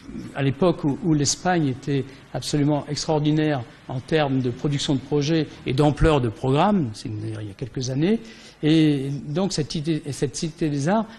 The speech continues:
devait accueillir, euh, absolument, euh, galeries, bibliothèques, euh, euh, concert hall, et cetera. Et tout ceci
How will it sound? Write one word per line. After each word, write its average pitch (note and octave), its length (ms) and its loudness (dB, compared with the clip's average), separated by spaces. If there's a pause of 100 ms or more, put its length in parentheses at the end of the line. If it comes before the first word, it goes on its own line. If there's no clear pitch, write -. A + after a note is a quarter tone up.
(100)
devait D3+ 220 2
accueillir, D3+ 480 2 (360)
euh, C3+ 140 -6
absolument, D3+ 560 0 (260)
euh, C3+ 120 -4
galeries, C#3+ 640 0
bibliothèques, C#3 880 -2
euh, C#3 180 -2 (300)
euh, C3 120 -6 (200)
concert C3 360 -4 (140)
hall, D#3+ 320 0
et C3+ 100 -6
cetera. D3+ 540 -4 (300)
Et - 20 -8
tout D#3+ 140 -4
ceci G#3 420 0